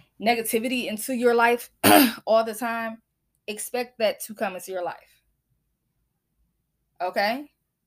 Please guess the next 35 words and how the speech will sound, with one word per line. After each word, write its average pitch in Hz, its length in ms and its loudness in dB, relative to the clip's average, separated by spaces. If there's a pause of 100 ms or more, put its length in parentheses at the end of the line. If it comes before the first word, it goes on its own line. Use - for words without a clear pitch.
(1000)
If - 180 -12
you 254 120 -8
constantly 254 540 -4
say, 240 380 0
"Oh, 220 140 -2
I'm 247 280 -6
ugly, 220 760 -10 (600)
this 240 220 0
is 220 160 -8
that, 208 380 2
I'm 208 180 2
fat," 208 360 2
and 202 80 -4
all 202 120 -2
that, - 220 -12
like, 214 200 2
that 277 160 2
shit 440 180 -4
will 392 80 -4
come 311 260 -4
to 277 180 -6
fruition. 254 540 -4
Like, 185 220 -4
believe 339 560 -4 (540)
you 254 160 -4
me, 175 320 -6
that 185 160 0
it 233 80 -2
will 254 100 -4
come 254 200 -4
to 247 140 -8
fruition. 214 500 -6
If - 160 -16
you 233 80 -12
constantly 240 720 -4